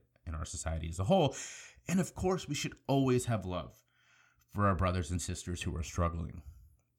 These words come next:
But why is this my mission? Why is this my passion? Why is this the thing I've dedicated my life to? Well,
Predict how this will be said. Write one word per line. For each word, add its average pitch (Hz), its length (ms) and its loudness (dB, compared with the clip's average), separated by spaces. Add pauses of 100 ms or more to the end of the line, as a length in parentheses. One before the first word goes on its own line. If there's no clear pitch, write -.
(380)
But - 140 6 (320)
why - 180 -4
is 180 180 0
this 143 200 0
my 92 180 2
mission? - 460 -4 (140)
Why 92 200 -2
is 92 140 -2
this 90 160 -4
my 82 180 -2
passion? 85 540 -4
Why 127 140 0
is 127 180 0
this 110 320 0 (480)
the 107 100 -2
thing 87 320 -2
I've 87 160 -4
dedicated 85 500 -4
my 85 120 -4
life 107 340 -2
to? - 160 -6 (1600)
Well, 101 320 -2